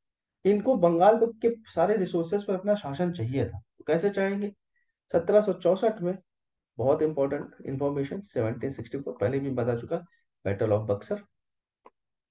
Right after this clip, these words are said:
अब Buxar में शाह आलम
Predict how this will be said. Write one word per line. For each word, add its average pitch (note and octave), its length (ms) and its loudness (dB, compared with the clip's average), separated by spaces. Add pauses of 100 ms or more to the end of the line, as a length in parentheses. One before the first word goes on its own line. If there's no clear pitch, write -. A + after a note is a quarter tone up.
(1800)
अब C3+ 120 -4
Buxar F#3+ 380 2
में A3+ 220 -2 (160)
शाह C#3 280 0
आलम E3 460 0